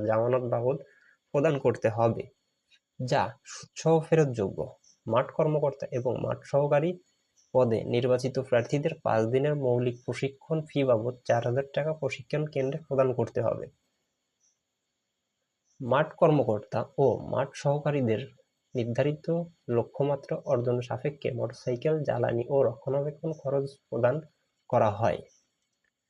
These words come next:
নির্বাচিত প্রার্থীদের ঢাকা, চট্টগ্রাম, রাজশাহী, ময়মনসিংহ ও রংপুর বিভাগে পফির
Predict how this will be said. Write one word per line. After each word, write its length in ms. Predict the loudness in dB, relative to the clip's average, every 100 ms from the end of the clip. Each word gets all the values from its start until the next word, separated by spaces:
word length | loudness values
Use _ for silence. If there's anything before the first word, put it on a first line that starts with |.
| _ _ _ -4
নির্বাচিত 440 | 0 2 2 0 -4
প্রার্থীদের 520 | 0 0 2 0 0 -4
ঢাকা, 320 | -4 -4 -4 -4
চট্টগ্রাম, 600 | -2 -4 -2 0 0 -4 -6 -2
রাজশাহী, 460 | -2 -4 -4 -4 -2
ময়মনসিংহ 640 | 0 0 -2 -2 -4 -4 0
ও 100 | 2 2 -4 _ _ _
রংপুর 340 | 0 2 2 0
বিভাগে 360 | 2 4 2 2 0
পফির 380 | -2 -2 -4